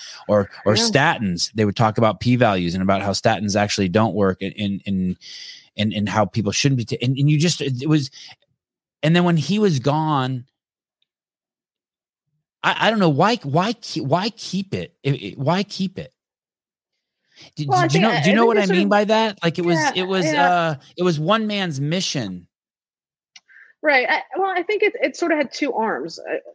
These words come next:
Speaker 2: as far as I saw it.
Speaker 1: Okay.
Speaker 2: So
Speaker 1: Yeah,
Speaker 2: one
Speaker 1: please
Speaker 2: was
Speaker 1: tell me,
Speaker 2: like
Speaker 1: tell me.
Speaker 2: So one was the, was, like, the think tank. It was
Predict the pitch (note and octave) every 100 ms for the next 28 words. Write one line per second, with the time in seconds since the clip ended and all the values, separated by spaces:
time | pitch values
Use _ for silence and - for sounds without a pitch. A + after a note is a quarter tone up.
0 | _ G#3+ A3+ C4+ A#3 B3+ A#3+ C4 B3 -
1 | F#3 C3+ D3 B2 G#2+ F3 D#3+ E3+ D3 D#3+
2 | D3+ - - C3+ G#2 - _ - C#4+ C4+
3 | C4+ E4 F4 E4+ C4 B3+ B3+ B3 A3+ G#3
4 | - _ - A3 G#3+ A3 G#3 G#3 G3 G#3+
5 | G#3+ - C#3 E2+ - - G3 F#3+ F#3+ F#3+
6 | - -